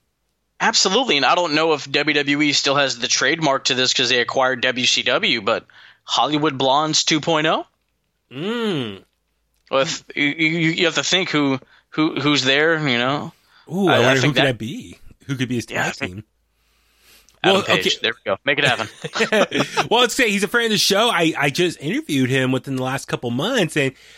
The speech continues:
Speaker 2: I even asked him in the interview, I was like, 'cause he's currently in the Hart Foundation with Davey Boy Smith Junior,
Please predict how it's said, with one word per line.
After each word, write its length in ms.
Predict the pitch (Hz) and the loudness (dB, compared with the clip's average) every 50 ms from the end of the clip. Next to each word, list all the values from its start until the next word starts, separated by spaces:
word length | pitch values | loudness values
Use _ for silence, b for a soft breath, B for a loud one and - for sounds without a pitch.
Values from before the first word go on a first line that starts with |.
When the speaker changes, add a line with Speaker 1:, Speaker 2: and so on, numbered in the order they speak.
| B B B B - | B B B B -6
Speaker 2:
I 160 | - 143 151 | -2 0 2
even 220 | 170 190 170 170 147 | 2 2 2 0 0
asked 400 | 131 131 139 165 214 214 - - | 0 0 0 0 -2 -4 -2 0
him 320 | 170 143 135 127 123 123 | 0 2 2 2 2 0
in 100 | 127 127 | 0 2
the 100 | 127 127 | 2 2
interview, 260 | 143 185 196 156 127 | 2 2 0 0 0
I 40 | 117 | 0
was 100 | 113 101 | 0 -2
like, 340 | 107 110 110 110 113 107 _ _ _ _ _ _ _ - | -4 -6 -6 -6 -8 -10 _ _ _ _ _ _ _ -8
'cause 120 | - 147 147 | -4 -2 0
he's 140 | 156 143 | 0 0
currently 400 | - - 180 220 233 180 165 139 | 0 0 0 0 0 0 0 0
in 80 | 131 123 | 2 2
the 80 | 120 107 | 0 0
Hart 240 | 104 139 208 214 | 0 -2 -2 -4
Foundation 760 | - - 202 165 139 117 113 107 104 104 - - 120 110 107 | -4 -6 -4 -2 -2 -2 -2 -2 -2 -2 -4 -4 -4 -4 -4
with 80 | 107 101 | -4 -6
Davey 240 | 113 110 110 104 110 | -6 -6 -6 -6 -8
Boy 220 | - - 104 104 | -10 -10 -10 -10
Smith 340 | - - - 180 254 294 - | -10 -8 -8 -8 -8 -10 -10
Junior, 580 | - - 113 101 98 185 185 - 92 101 226 | -8 -8 -6 -6 -8 -10 -12 -10 -8 -8 -8